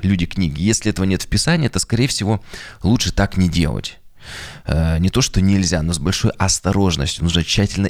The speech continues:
исследовать, не допуская крайности. Люди духа, как говорят, если, как мыслят, если этого нет в Писании, то мы должны понять, а Писание это запрещает? Нет. Значит, что, соответственно, так делать можно, разрешается.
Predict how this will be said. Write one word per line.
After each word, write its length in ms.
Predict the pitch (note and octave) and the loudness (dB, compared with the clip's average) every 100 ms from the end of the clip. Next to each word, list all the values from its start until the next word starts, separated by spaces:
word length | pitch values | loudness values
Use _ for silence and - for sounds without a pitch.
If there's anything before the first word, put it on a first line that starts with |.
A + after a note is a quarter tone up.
| - | -2
исследовать, 760 | - - F2 F#2 D#2 B1 G#1 | -2 0 0 2 0 -2 -4
не 40 | D2 | -4
допуская 520 | D2+ - - F#2 F2+ | -4 -6 -4 -2 -2
крайности. 720 | - F#2 F2 D#2 C2 - - - | 0 0 2 0 -4 -8 -10 -4
Люди 300 | F2+ A2+ A2 | 0 2 2
духа, 440 | C3 F#3+ - D#2+ - | 0 0 0 -4 -6
как 180 | - D#2+ | -6 -4
говорят, 200 | D2+ B1+ - - - - | -4 -6 -8 -16 -8 -4
если, 580 | E2 G2+ A#2+ A2 - D#2 - - - - - - - - | -2 2 2 2 -2 -4 -6 -16 -20 -20 -20 -20 -16 -4
как 220 | G2+ G2+ | -2 2
мыслят, 380 | G#2 - - F#2 | 0 0 -4 0
если 320 | A2+ - F#2+ | 0 2 0
этого 180 | F#2+ F#2 | 2 2
нет 200 | G2+ E2+ | 2 0
в 60 | - | -2
Писании, 580 | F#2 - D#2+ F2 B2+ C3+ - - - - - - - - _ _ - - - | -2 -2 0 2 2 0 -4 -18 -20 -20 -20 -20 -20 -20 _ _ -20 -20 -4
то 140 | G#2 G#2 | 0 2
мы 120 | G2 | 2
должны 240 | F#2+ G#2 | 2 0
понять, 360 | - F#2 F2 F2 | 2 2 2 -2
а 40 | |
Писание 440 | F2 F2+ F#2+ F#2+ E2+ | -4 -2 0 2 0
это 120 | F2 | 0
запрещает? 560 | E2+ - - F#2+ F2+ G#2+ | -2 -2 0 0 0 2
Нет. 340 | G#2+ F#2+ - - - | 2 0 -4 -16 -6
Значит, 300 | F#2+ F2+ E2 | -4 -4 -4
что, 200 | - D#3+ | -2 -2
соответственно, 640 | D#3+ D#3+ D#3 - C3+ B2+ - - | -2 0 0 0 -4 -8 -8 -2
так 240 | A#2+ C3 | 0 0
делать 340 | F#2 A#2+ B2+ - | 0 0 -2 -2
можно, 420 | F2 E2 C#2+ E2+ - - | 0 0 -2 -6 -8 -4
разрешается. 800 | A2+ A2 F#2 - C#2+ - - | 0 0 0 -2 -2 -4 -12